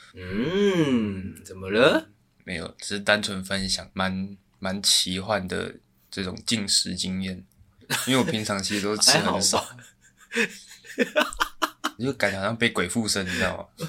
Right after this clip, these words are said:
Speaker 1: 哦，鬼附身大学的时候比较长。
Speaker 2: <laughs>
Speaker 1: 真的。
Speaker 2: 为什么？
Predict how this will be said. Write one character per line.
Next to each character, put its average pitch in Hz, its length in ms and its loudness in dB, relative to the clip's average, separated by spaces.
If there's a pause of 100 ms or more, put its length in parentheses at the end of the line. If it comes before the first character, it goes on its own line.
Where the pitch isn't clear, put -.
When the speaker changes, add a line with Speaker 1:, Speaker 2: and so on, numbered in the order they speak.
(380)
Speaker 1:
哦， 233 120 -2
鬼 131 240 6
附 208 180 4
身 185 280 8
大 165 220 10
学 110 200 2
的 113 60 4
时 110 100 4
候 123 100 8
比 101 80 -2
较 110 120 4
长。 87 240 -2 (460)
Speaker 2:
<laughs> 214 500 8
Speaker 1:
真 214 120 10
的。 170 80 6
Speaker 2:
为 113 80 -2
什 104 60 -12
么？ 95 100 -12